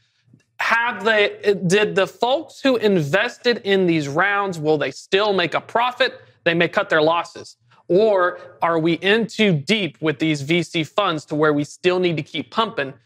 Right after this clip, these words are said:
because we have to salvage it? I don't know the answer. I'm not the most, you know, I'm a trucking expert. I just know that when I started at a startup, we began as a lotto ticket,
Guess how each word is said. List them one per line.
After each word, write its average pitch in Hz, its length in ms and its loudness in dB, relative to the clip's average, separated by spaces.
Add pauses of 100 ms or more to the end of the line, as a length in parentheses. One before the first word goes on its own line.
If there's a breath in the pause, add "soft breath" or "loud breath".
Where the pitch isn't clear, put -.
(120)
because 160 320 0
we 175 100 0
have 170 260 -2
to 147 80 -10
salvage 190 460 -2
it? 143 140 -6
I 208 160 0
don't 220 100 -8
know 202 140 0
the 165 160 0
answer. 180 320 0
I'm 180 240 0
not 170 160 0
the 175 40 -6
most, 156 220 -4 (100)
you 185 140 -2
know, 151 140 2
I'm 185 180 0
a 143 60 -2
trucking 190 440 -2
expert. 143 460 -6 (120)
I 185 140 2
just 202 220 -4
know 202 220 2
that 170 160 0
when 180 100 2
I 185 200 2
started 180 400 0
at 151 80 2
a 156 40 -2
startup, 190 420 0
we 175 120 -2
began 175 420 0
as 156 100 -2
a 156 40 -2
lotto 170 340 0
ticket, 143 480 -4